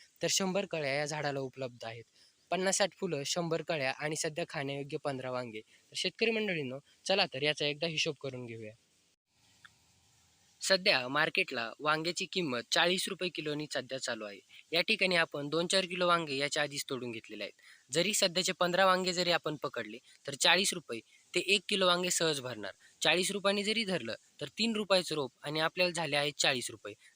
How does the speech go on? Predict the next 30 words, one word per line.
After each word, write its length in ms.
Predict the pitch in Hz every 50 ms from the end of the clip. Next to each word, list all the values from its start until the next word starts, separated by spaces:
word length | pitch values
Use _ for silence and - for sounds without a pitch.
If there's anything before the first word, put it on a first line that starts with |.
| -
जरी 200 | 123 165 185 233
तीस 260 | 233 - 233 214 - -
रुपयांनी 340 | 196 165 - 180 175 180
धरलं, 260 | 151 165 135 113 113 123 - - _ _ -
तरी 120 | 165 180
दहा 240 | 175 190 175 185 208
पट 220 | - - 208 -
पैसा 380 | 175 190 170 165 - 127 127 135 - -
फक्त 220 | 160 147 - -
आपल्याला 340 | 160 151 151 - 165 160 165
एका 240 | 165 165 160 - 175
झाडाने 380 | 156 156 156 156 160 156 147 131
करून 240 | 135 131 120 113
दिलेला 280 | 113 117 117 113 110 107
आहे. 160 | 107 107 101 98 _ - - - - -
आणि 160 | 147 170 170
सध्या 280 | - - 175 165 185
झाडावर 420 | 170 165 170 180 185 175 143 127 123 - - - - - - _ _
कळ्या 280 | - 190 185 175 156 143
आणि 240 | - 147 160 170 156
फुलं 240 | - 175 156 127
यांची 280 | 120 135 151 160 165 180
संख्या 300 | - 190 180 180 - 180 160
तर 100 | 180 165
तुम्ही 220 | - 180 180 170 160
पाहिलेलीच 480 | - 160 160 147 143 135 131 127 117 -
आहे. 120 | 110 101 - - - - - _ -
नक्कीच 460 | 165 202 202 - - 180 160 139 - - _ _ -
या 140 | 160 180 185
झाडापासून 640 | 175 156 139 156 180 202 - - 147 - - 117 110